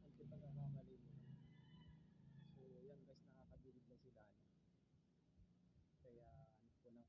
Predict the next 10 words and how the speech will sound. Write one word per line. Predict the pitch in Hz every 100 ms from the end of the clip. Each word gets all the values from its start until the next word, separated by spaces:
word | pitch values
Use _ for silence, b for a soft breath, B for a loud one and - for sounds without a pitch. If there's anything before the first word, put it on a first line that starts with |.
| -
sila | 123 120
ng | 120 127
video | 139 123 120 117
dahil | 110 113 110 113 117 - - 139
nakakabilib, | 139 135 131 123 131 113 117 - 123 123 123
nakakahanga | 120 110 110 113 110
yung | 110 113
kanilang | 120 104 - -
katapangan, | 165 160 147 143 - - - - - 740 - - - -
kasipagan. | - - 143 151 165 151 143